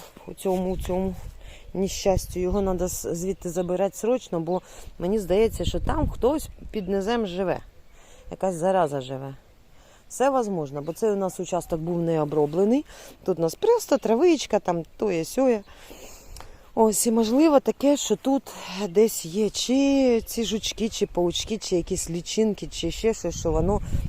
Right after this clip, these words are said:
під землею може його їсти. Так що так. Все, дівчатка. Ось такий у нас ранок. Всім дуже дякую за підтримку, за те, що ви до нас підписуєтесь, за, е, те, що хвалите нас, за те, що десь, може, ругаєте. Але ж, говорю,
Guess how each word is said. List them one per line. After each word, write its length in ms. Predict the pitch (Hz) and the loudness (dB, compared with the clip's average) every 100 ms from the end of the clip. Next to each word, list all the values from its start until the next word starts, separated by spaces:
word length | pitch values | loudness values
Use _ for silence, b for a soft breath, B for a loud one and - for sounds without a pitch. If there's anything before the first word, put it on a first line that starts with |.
| - | -2
під 140 | 170 | 0
землею 480 | 156 175 196 254 240 | 0 0 2 4 4
може 320 | 190 202 202 190 - - - | 2 2 2 -2 -8 -12 -6
його 260 | 165 175 185 | -2 0 0
їсти. 420 | 160 135 - 123 - - - - - - - - - | -2 -6 -8 -12 -14 -20 -20 -16 -16 -12 -12 -10 -6
Так 140 | 131 | -6
що 140 | - - | -4 -8
так. 200 | - 117 - - B B B B | -8 -12 -14 -20 B B B B
Все, 240 | - 262 | 4 4
дівчатка. 520 | 160 156 - 127 - - - - B B | 4 -2 -8 -14 -14 -20 -20 -20 B B
Ось 140 | - 320 | 0 2
такий 300 | 302 294 294 | 2 2 4
у 40 | |
нас 220 | 285 277 | 4 2
ранок. 420 | 285 285 302 190 - | 2 2 2 -2 -4
Всім 380 | - 247 226 180 | 0 2 2 -2
дуже 540 | 165 165 185 294 - 180 | -8 -2 4 4 4 2
дякую 580 | 170 151 - 143 - - B B | 2 0 0 0 0 2 B B
за 180 | 254 381 | 4 4
підтримку, 760 | - 220 226 247 208 180 180 180 | 4 0 4 6 4 2 -2 0
за 160 | 311 | 2
те, 160 | - 381 | 4 4
що 180 | - 262 | 4 4
ви 80 | |
до 140 | 233 240 | 4 4
нас 180 | 262 - | 2 0
підписуєтесь, 880 | 220 - 180 175 - 151 147 160 156 | -6 -2 2 2 0 -2 0 0 2
за, 240 | - - - B B B | 2 2 0 B B B
е, 240 | 214 220 202 | 0 2 4
те, 140 | 320 | 4
що 160 | - 269 | 4 2
хвалите 640 | - 185 208 190 185 180 | 4 6 8 8 6 4
нас, 220 | 175 175 | 0 2
за 120 | 170 185 | 0 2
те, 140 | 330 | 2
що 140 | - | 4
десь, 200 | 220 269 | 4 4
може, 360 | 214 240 220 208 | 6 4 6 6
ругаєте. 800 | 262 202 156 165 156 151 156 185 | 8 6 2 0 2 2 2 4
Але 220 | 226 269 | 6 4
ж, 80 | 226 | 4
говорю, 220 | 202 170 | 2 2